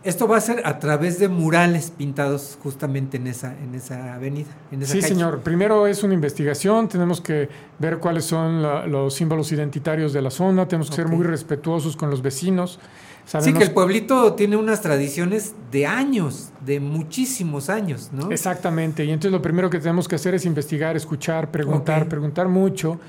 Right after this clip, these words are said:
Speaker 1: Sí.
Speaker 2: y luego proponer, y ya con las propuestas sólidas, de tal manera de que efectivamente hablen a la conciencia de los habitantes, de los ciudadanos de esas
Speaker 1: Ujú.
Speaker 2: calles. Entonces, procedemos a crear piezas murales con artistas locales,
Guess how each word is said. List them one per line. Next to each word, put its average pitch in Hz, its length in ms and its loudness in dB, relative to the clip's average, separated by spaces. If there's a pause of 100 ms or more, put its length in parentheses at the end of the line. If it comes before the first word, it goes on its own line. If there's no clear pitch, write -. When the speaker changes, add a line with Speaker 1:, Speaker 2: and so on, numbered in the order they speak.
Speaker 1:
Sí. 151 480 -2
Speaker 2:
y 160 40 -2
luego 170 260 2
proponer, 170 720 0
y 156 240 0
ya 170 240 0
con 180 140 0
las 151 100 -2
propuestas 165 640 -2
sólidas, 151 680 -2
de 147 100 -2
tal 151 200 -4
manera 151 300 0
de 147 100 0
que 151 120 -2
efectivamente 165 680 -2
hablen 156 260 0
a 147 40 0
la 139 120 -2
conciencia 147 580 -2 (340)
de 151 140 -2
los 139 280 -2
habitantes, 156 520 -2
de 139 120 -2
los 131 120 -4
ciudadanos 147 640 0
de 147 100 2
esas 160 200 0
Speaker 1:
Ujú. 208 80 -4
Speaker 2:
calles. 147 440 -2 (540)
Entonces, 156 720 0 (340)
procedemos 156 600 0
a 156 100 -2
crear 147 440 0 (480)
piezas 170 440 0
murales 170 600 2
con 143 320 -2
artistas 139 480 -2
locales, 202 800 -2